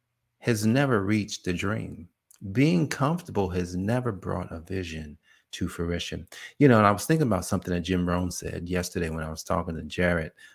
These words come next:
my son, and I said, "You know,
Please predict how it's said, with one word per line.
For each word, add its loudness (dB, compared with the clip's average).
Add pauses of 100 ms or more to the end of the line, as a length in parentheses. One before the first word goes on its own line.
(120)
my -6
son, 0
and -8 (720)
I -2
said, 6
"You 8
know, 2